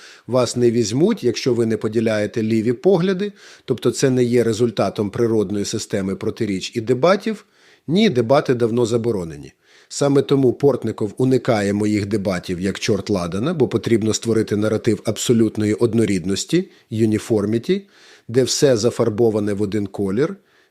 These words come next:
де дебатів не існує, свободи думки немає і ультраліві зайшли в глухий кут, у них більше немає наративів, які вони могли б запропонувати. Ідея про те, що жінка може стати чоловіком, а чоловік — жінкою,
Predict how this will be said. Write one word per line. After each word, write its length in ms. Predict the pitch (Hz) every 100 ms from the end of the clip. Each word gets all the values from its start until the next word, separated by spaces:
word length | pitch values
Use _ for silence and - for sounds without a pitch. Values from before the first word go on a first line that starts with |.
| -
де 160 | 113
дебатів 520 | 113 113 113 107 117 110
не 140 | 110
існує, 540 | 104 - 95 98 147 190 _ _ _
свободи 640 | - 127 131 131 131 117
думки 420 | 101 123 110 117
немає 560 | 110 107 104 95 95 92
і 100 | 120
ультраліві 640 | 135 120 120 120 120 110
зайшли 400 | 101 107 - 117
в 80 | 98
глухий 480 | 98 123 - 117 90
кут, 500 | - - 123 190 - _ _ _ _ 131
у 60 |
них 220 | 139 123
більше 300 | 117 123 -
немає 360 | 120 120 110 107
наративів, 540 | 113 127 123 233 214
які 200 | 123 -
вони 200 | 120 120
могли 260 | 120 113 147
б 60 | 127
запропонувати. 840 | 135 131 123 139 139 107 73 - - - - -
Ідея 380 | 120 127 151 135
про 140 | - 131
те, 200 | 135 110
що 160 | -
жінка 360 | 104 127 113 110
може 220 | 110 113
стати 300 | - 113 110
чоловіком, 580 | - 127 120 110 98 101
а 60 | 117
чоловік — 480 | - 120 113 104 -
жінкою, 640 | 104 98 107 110 165 196